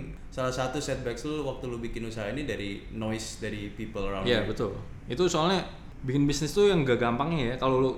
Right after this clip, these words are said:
Speaker 2: jadi karyawan, kalau lu kerja sama orang tuh, lu udah dapat fixed income gitu. Lu ya per bulan lu udah tahu lu bakal dapat gaji sekian juta gitu. Tapi
Speaker 1: Iya.
Speaker 2: kalau bisnis ini kan lu beda. Ada, ya, buat beberapa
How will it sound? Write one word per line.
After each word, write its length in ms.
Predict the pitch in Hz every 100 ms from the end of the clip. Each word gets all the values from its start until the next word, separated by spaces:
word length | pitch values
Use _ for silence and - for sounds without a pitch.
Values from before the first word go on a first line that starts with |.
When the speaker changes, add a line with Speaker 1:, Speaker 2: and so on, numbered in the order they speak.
| -
Speaker 2:
jadi 320 | 127 127 123
karyawan, 640 | 135 131 139 123 98 101
kalau 180 | 117 120
lu 120 | 120 123
kerja 240 | 127 113
sama 260 | 107 117 110
orang 300 | 110 123 139
tuh, 240 | 175 139 - - -
lu 340 | 175 190 160 - - - - - - - -
udah 180 | 139 135
dapat 240 | 131 135
fixed 320 | - 135 - -
income 460 | 127 123 110 101
gitu. 160 | 104 101
Lu 160 | 113 156 95 92
ya 180 | 123
per 240 | - - 117
bulan 320 | 113 117 139
lu 80 | 160
udah 160 | 117
tahu 180 | 110 117 120
lu 100 | 123
bakal 380 | - 98 101 98
dapat 320 | 98 127 123
gaji 320 | 107 98 127
sekian 400 | 131 - 117 101
juta 320 | 104 104 107
gitu. 160 | 98 95 - - -
Tapi 160 | 143 160
Speaker 1:
Iya. 20 |
Speaker 2:
kalau 140 | 165
bisnis 320 | 139 127 139 123
ini 140 | 170
kan 80 | 185
lu 100 | 185
beda. 300 | 147 123 117 - - -
Ada, 420 | 131 151 147 - - - - - - - - - - -
ya, 240 | - 123 117
buat 320 | 120 127 127
beberapa 520 | 123 123 117 113 123